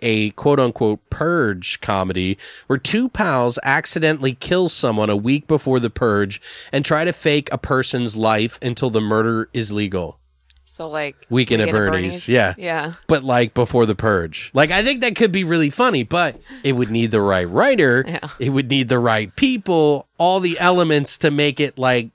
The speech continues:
Speaker 2: So this,
Speaker 1: slice.
Speaker 2: send it to this dude.
Speaker 1: Right. Like, I think he could
Speaker 2: He
Speaker 1: do
Speaker 2: could
Speaker 1: it. I
Speaker 2: fucking
Speaker 1: think,
Speaker 2: do it. <laughs>
Speaker 1: but I don't, I don't know if he'd wanna get himself shoehorned into a,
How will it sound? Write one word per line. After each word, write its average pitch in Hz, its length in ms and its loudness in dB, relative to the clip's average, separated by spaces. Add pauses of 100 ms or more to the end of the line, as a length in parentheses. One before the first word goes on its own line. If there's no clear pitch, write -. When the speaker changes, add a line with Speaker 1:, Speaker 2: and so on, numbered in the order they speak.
(260)
Speaker 2:
So - 80 -16
this, - 100 0
Speaker 1:
slice. 247 440 2
Speaker 2:
send - 480 -8
it 190 80 -20
to 196 100 -14
this 180 220 -14
dude. 147 340 -10
Speaker 1:
Right. 170 500 2
Like, 170 260 0
I 190 120 2
think 190 240 2
he 226 180 2
could 160 180 2
Speaker 2:
He 117 40 -10
Speaker 1:
do 113 160 0
Speaker 2:
could 117 100 4
Speaker 1:
it. 139 60 2
I 165 100 4
Speaker 2:
fucking 160 140 -2
Speaker 1:
think, 175 280 2
Speaker 2:
do 220 60 -4
it. - 100 -8
<laughs> 370 80 4
Speaker 1:
but 214 120 4
I 226 100 4
don't, 233 180 2
I 202 80 2
don't 220 200 2
know 208 80 4
if 180 60 -2
he'd 190 180 -2
wanna 175 220 0
get 156 160 0
himself 147 440 2
shoehorned 135 520 2
into 110 420 0
a, 104 60 -2